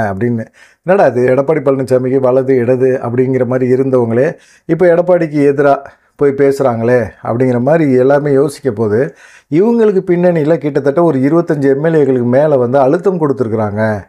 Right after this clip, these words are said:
"அதிமுக இப்படியே போனா கண்டிப்பா நம்ம சட்டமன்ற தேர்தலை ஜெயிக்கவே முடியாது. இவர் கூட்டணி வைக்கிறேன்னு சொல்லுவாரு,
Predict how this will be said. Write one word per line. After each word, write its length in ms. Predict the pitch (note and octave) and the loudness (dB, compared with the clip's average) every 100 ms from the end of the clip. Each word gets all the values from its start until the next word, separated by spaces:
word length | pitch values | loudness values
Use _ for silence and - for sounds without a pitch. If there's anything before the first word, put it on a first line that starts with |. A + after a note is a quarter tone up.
| _ - _ A#2+ | _ -20 _ -2
"அதிமுக 380 | D3 D#3+ D3+ D3+ | -2 -2 0 0
இப்படியே 260 | C3 D3 | 2 0
போனா 280 | C#3+ C3+ D3+ | 0 0 0
கண்டிப்பா 420 | C#3 C3+ C3 C#3+ | 0 0 0 0
நம்ம 280 | C3+ B2+ C3+ | 0 0 0
சட்டமன்ற 460 | C3+ A#2 C3+ C3 A#2+ | 0 -2 -2 -2 -2
தேர்தலை 380 | A#2+ A2 B2 C3+ A#2+ | -2 0 0 0 -2
ஜெயிக்கவே 360 | C3+ C3+ C#3 | 0 0 0
முடியாது. 540 | C3 A2+ A2 G2+ A2 G2 G#2+ | -2 -2 -2 -2 -2 -4 -8
இவர் 200 | A2+ A#2 | -6 -4
கூட்டணி 340 | D3+ D#3 D3+ | -2 -2 0
வைக்கிறேன்னு 380 | C#3+ C3+ C#3+ D3 D3 | 0 0 0 -2 -2
சொல்லுவாரு, 440 | C#3+ C#3 A#2 G2 | 0 2 0 -4